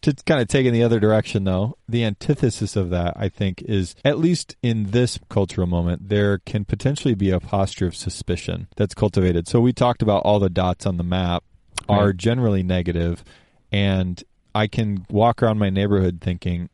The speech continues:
Speaker 1: "Oh, you know, this happened here, this happened here." And actually, my neighborhood is a dangerous place. It's not a place of safety.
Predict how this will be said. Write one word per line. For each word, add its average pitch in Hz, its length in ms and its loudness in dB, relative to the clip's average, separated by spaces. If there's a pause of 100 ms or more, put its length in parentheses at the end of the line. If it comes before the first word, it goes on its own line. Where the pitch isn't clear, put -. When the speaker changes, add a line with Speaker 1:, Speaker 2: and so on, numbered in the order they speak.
(120)
Speaker 1:
"Oh, 104 420 4
you 104 120 0
know, 95 140 2
this 101 280 0
happened 90 340 -2
here, 101 220 2
this 98 220 -2
happened 92 340 -2
here." 104 240 2 (300)
And 95 520 0 (100)
actually, 107 520 0
my 107 340 0 (100)
neighborhood 113 340 2
is 92 80 0
a 92 100 2
dangerous 98 640 0
place. 87 580 -2 (240)
It's - 200 -6
not 101 180 2
a 101 40 0
place 92 360 0
of 87 180 -4
safety. 87 580 -4